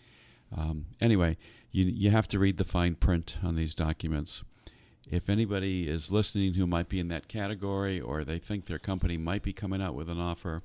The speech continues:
uh, by all means, uh, make an appointment, come in and sit and talk. We'll give you some pointers up front. Um,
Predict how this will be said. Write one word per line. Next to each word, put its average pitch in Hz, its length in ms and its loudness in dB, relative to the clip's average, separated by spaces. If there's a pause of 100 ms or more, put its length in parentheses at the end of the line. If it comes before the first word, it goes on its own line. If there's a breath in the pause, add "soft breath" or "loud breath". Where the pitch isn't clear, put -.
(920 loud breath)
uh, 92 280 0 (240)
by 113 160 0
all 131 160 0
means, 110 520 0
uh, 87 280 0 (120)
make 110 180 -2
an 110 60 0
appointment, 87 400 0
come 90 140 -4
in 90 100 -2
and 85 80 -4
sit - 180 -4
and 85 100 -10
talk. 80 300 -4
We'll 98 120 -4
give 101 180 -4
you 98 120 0
some 85 200 -4
pointers 85 520 0
up 80 140 -6
front. 92 340 -2 (1120 soft breath)
Um, 78 360 -4